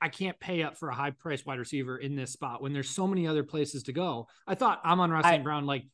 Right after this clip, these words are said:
Speaker 1: had a chance to outscore.
Speaker 2: That I did. I thought the same thing. And I,
Speaker 1: So, like,
Speaker 2: I, that's why I had Saint Brown all
Speaker 1: yeah.
Speaker 2: morning.
Speaker 1: So I took Chase out of my player pool at that point with that report. And then there was another report that said that it was going to be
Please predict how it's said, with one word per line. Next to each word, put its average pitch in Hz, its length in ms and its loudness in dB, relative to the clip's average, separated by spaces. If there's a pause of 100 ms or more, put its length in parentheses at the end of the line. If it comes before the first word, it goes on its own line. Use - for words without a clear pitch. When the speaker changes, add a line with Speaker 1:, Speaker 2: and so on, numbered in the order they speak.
Speaker 1:
had 185 160 2
a 160 80 2
chance 180 400 -4
to - 80 -10
outscore. 160 280 -4
Speaker 2:
That 165 220 6
I 165 140 8
did. 160 420 4
I 151 140 0
thought 147 240 4
the 139 60 -4
same 117 260 -4
thing. 107 260 -6
And 135 100 -2
I, 143 120 6
Speaker 1:
So, - 60 8
like, 208 140 8
Speaker 2:
I, 151 240 4
that's 185 200 2
why 170 100 8
I - 40 8
had 143 120 2
Saint 135 220 -2
Brown 131 200 0
all 113 120 2
Speaker 1:
yeah. - 80 2
Speaker 2:
morning. 113 380 -4
Speaker 1:
So 247 140 2
I 208 120 8
took 254 200 2
Chase 220 360 6
out 180 160 6
of 175 100 2
my 165 160 4
player 160 320 2
pool 147 240 -2
at 135 100 -4
that 135 200 -2
point 143 180 -6
with 123 120 -8
that 123 180 -6
report. 120 340 -10
And 170 140 0
then 208 100 4
there 214 100 6
was 170 120 4
another 202 340 4
report 143 480 -2 (240)
that 160 140 -2
said 190 280 2
that 170 200 0 (180)
it 180 160 8
was 165 220 4
going 180 340 4
to - 120 -4
be 151 460 2